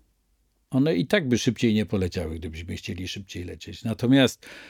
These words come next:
jeżeli ktoś teraz będzie chciał wystartować na dwieście pięćdziesiątce w, e, klasycznych zawodach, to jeżeli wygra, to będzie oznaczało, że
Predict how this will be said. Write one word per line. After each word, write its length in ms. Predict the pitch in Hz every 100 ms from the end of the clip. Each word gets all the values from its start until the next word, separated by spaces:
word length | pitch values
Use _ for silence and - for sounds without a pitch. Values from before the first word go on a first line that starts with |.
| -
jeżeli 340 | 123 117 139 127
ktoś 260 | 151 127
teraz 320 | - 156 131
będzie 300 | 107 123 117
chciał 220 | 104 120 107
wystartować 640 | 113 - 107 135 113 98
na 140 | 104
dwieście 420 | 95 139 143 - -
pięćdziesiątce 920 | 110 101 101 - 117 95 - 110 95
w, 160 | -
e, 220 | 110 104 98
klasycznych 680 | 120 110 131 - - 107
zawodach, 640 | 101 107 107 85 101 156 - _ _ _ _ _ _ _ _ _ -
to 120 | 113
jeżeli 440 | 117 117 156 151 110
wygra, 440 | 131 107 117 139
to 160 | - 113
będzie 320 | 131 127 127
oznaczało, 640 | 110 113 - 120 120 143
że 180 | 120